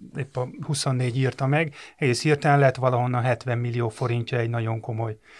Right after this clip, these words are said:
kampány lefolytatására, ö, amit ugye olyan adományozóktól kapott, amelyeknek a kilétét a, ez a párt, ö, nem fedte föl,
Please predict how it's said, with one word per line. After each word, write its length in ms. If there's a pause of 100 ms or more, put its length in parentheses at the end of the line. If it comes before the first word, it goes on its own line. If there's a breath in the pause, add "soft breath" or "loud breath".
(180 loud breath)
kampány 400
lefolytatására, 1200 (320 loud breath)
ö, 440
amit 340
ugye 420 (1500)
olyan 500
adományozóktól 1080 (240)
kapott, 400
amelyeknek 920
a 140 (100)
kilétét 560
a, 260
ez 120
a 80
párt, 420 (420 soft breath)
ö, 220
nem 220
fedte 360
föl, 440